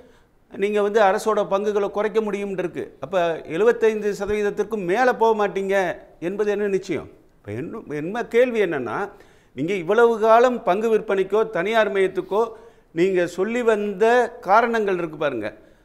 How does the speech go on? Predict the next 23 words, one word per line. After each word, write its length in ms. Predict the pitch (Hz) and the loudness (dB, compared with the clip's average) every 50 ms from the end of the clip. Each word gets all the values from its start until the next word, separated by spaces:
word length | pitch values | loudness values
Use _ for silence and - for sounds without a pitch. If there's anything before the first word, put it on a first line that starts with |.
| _ _ _ | _ _ _
நட்டத்துல 440 | - 143 147 - - 208 180 170 175 | -4 -4 -4 0 0 -2 0 2 2
ஓடுது, 640 | 156 147 143 131 123 113 139 165 185 180 147 120 - - - - - _ _ _ _ _ | 2 2 2 0 0 -2 -2 -2 0 0 -2 -4 -6 -12 -18 -20 -20 _ _ _ _ _
இது 300 | - 156 156 165 151 147 | -8 -4 -2 -2 -4 -2
திறம்பட, 680 | - 170 170 202 214 208 208 196 190 180 170 160 151 147 | -2 0 0 0 0 2 4 4 6 6 6 4 2 -2
இது 160 | 151 151 156 | -2 -2 -2
வந்து 240 | 156 156 160 160 170 165 156 151 147 143 139 139 135 127 131 127 | -2 -2 -2 -2 -2 -2 -2 -2 0 0 0 -2 -2 -4 -4 -4
செயல்படல 680 | - 170 185 185 156 151 139 123 131 170 185 165 120 - - - - | -2 -2 -2 -2 -2 -2 -4 -2 0 0 0 0 -2 -4 -8 -18 -14
என்று 180 | - 147 180 202 | -10 -8 -6 -2
தானே 360 | 208 233 247 247 233 208 190 | 0 0 0 2 0 0 0
சொல்லி 240 | 180 - 185 185 185 | 0 -2 0 0 0
வந்தீங்க. 540 | 180 151 139 135 127 143 185 220 190 123 - 101 - - _ | 0 0 -2 -4 -2 -2 -2 -2 -2 -4 -8 -12 -20 -20 _
அப்படி 240 | - 98 - 120 120 | -20 -16 -12 -8 -6
எந்த 440 | 135 170 220 233 220 214 262 247 247 | -6 -4 -4 -4 2 2 2 2 2
காரணத்தையும் 600 | - 214 214 220 233 226 220 - 233 233 214 190 | 2 2 2 2 2 0 -2 -2 -2 -4 0 -2
இங்க 120 | 180 175 | -2 -2
சொல்ல 220 | - 175 190 220 | -2 -2 -2 -2
முடியாத 400 | 214 208 196 202 208 196 180 180 | -2 0 2 4 4 4 4 2
போது 240 | 160 165 156 147 131 | 0 0 0 0 0
தான், 160 | 135 147 170 | -2 -4 -4
என்ன 320 | 190 180 165 170 190 202 190 | -4 -4 -4 -2 -2 -2 -2
காரணத்தை 540 | 190 180 175 180 180 175 175 151 151 165 156 | 2 2 2 2 2 0 -2 -2 -2 -2 -2
இவங்க 140 | 147 143 | -2 -2
வந்து 180 | 151 156 160 156 | -4 -4 -4 -6